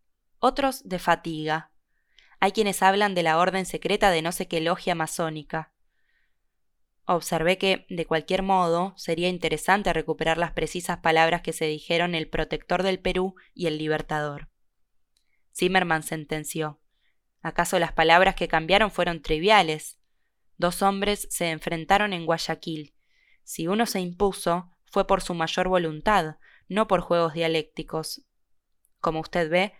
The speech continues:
no he olvidado mi Schopenhauer". Agregó con una sonrisa: "Words, words, words". Shakespeare, insuperado maestro de las palabras,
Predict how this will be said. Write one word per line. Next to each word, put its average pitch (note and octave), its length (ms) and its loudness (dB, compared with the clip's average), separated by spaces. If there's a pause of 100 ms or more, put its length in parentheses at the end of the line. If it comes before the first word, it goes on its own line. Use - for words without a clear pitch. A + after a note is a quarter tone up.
(140)
no E3+ 160 -2
he F3+ 120 4
olvidado E3 460 2
mi D#3+ 120 -4
Schopenhauer". D#3 720 -4 (1700)
Agregó F3 420 2
con F#3+ 140 -2
una F3 140 -2
sonrisa: D#3 640 -6 (540)
"Words, G3+ 600 -2 (120)
words, E3 580 -4 (160)
words". - 680 -10 (500)
Shakespeare, D#3 640 -4 (300)
insuperado F3+ 720 2
maestro F3+ 420 0
de E3+ 80 0
las D#3+ 140 -4
palabras, F#3 720 0